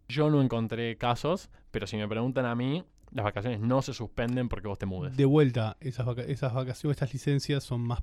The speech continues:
Speaker 2: predecibles, con lo cual es más difícil que, que, que colisionen.
Speaker 1: Exactamente por eso que vos decís.
Speaker 2: Creo una, una, una sola duda del tema anterior, capaz que con esto te tiro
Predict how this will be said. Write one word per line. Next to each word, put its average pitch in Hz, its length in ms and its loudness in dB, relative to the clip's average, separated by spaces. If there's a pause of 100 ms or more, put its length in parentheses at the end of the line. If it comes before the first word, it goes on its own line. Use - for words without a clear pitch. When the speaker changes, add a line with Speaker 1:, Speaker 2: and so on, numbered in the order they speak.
(120)
Speaker 2:
predecibles, 120 680 -2
con 117 200 -4
lo 113 80 -4
cual 120 180 -2
es 120 120 -6
más 123 140 -2
difícil 120 360 -6
que, 101 180 -6 (220)
que, - 120 -18 (120)
que 127 120 -12
colisionen. 107 720 -4 (120)
Speaker 1:
Exactamente 135 640 2
por 110 180 -2
eso 110 180 -2
que 101 80 -8
vos 98 120 -2
decís. - 260 -8
Speaker 2:
Creo 277 160 0
una, 277 200 2
una, 233 340 0
una 220 180 0
sola 202 220 0
duda 196 240 4
del 151 180 2
tema 180 220 0
anterior, 151 400 0
capaz 135 200 -2
que 131 80 0
con 123 120 2
esto 127 180 -2
te 123 100 0
tiro 113 560 -2